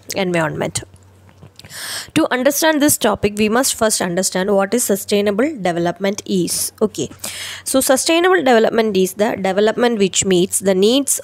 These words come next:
of the present without disturbing the future generation to meet their own needs. Okay, so, uh, we will, that means hama-, hum, hamara,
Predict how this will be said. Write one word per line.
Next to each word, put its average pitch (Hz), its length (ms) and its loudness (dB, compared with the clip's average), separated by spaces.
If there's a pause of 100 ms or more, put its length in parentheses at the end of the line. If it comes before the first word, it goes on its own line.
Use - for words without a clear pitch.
of 185 280 2
the 196 100 0
present 190 540 0 (100)
without 262 380 2 (100)
disturbing 196 540 2
the 190 80 2
future 208 440 4
generation 185 720 2
to - 220 2 (140)
meet 254 320 -2
their 180 260 4 (320)
own 196 300 2
needs. - 400 -4 (320)
Okay, 254 320 -2 (420)
so, 311 280 0 (180)
uh, 202 600 4 (140)
we 220 180 -2
will, 285 220 2 (240)
that 202 260 -2
means 247 220 0
hama-, 220 440 -2
hum, 220 180 -2
hamara, 220 420 2